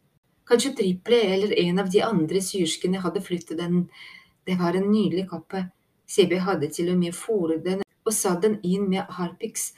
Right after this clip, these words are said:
for å gjøre det vanntett. Og Nåla hadde lyst til å gjøre den ferdig for hennes skyld, uansett om C P noen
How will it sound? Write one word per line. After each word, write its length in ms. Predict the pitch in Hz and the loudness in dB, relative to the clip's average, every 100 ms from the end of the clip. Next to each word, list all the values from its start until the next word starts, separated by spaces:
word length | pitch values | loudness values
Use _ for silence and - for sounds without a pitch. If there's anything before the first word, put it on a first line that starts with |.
| - _ | -20 _
for 160 | 247 | -2
å 80 | 247 | 0
gjøre 300 | 170 170 185 | 0 0 0
det 100 | 190 | -2
vanntett. 560 | 180 170 - 196 - - _ _ _ _ _ | -4 -6 -8 -10 -10 -20 _ _ _ _ _
Og 160 | 214 214 | 0 4
Nåla 300 | 170 165 240 | 4 2 0
hadde 240 | 160 156 | 0 0
lyst 240 | 160 160 - | 0 -2 0
til 80 | 196 | 0
å 80 | |
gjøre 320 | 208 180 160 160 | 2 2 2 0
den 240 | 190 202 | -2 -2
ferdig 460 | 190 247 185 185 240 | -2 -2 0 -2 -2
for 80 | 233 | -4
hennes 320 | 165 175 175 | -4 -6 -4
skyld, 320 | 180 185 180 - - - | -2 -2 -4 -12 -20 -6
uansett 480 | 170 185 214 - - | -2 -2 -2 -2 -2
om 80 | 214 | -2
C 300 | 214 240 185 180 | -2 -2 -2 -2
P 80 | 190 | -4
noen 400 | 208 240 220 190 | -4 -2 -2 -2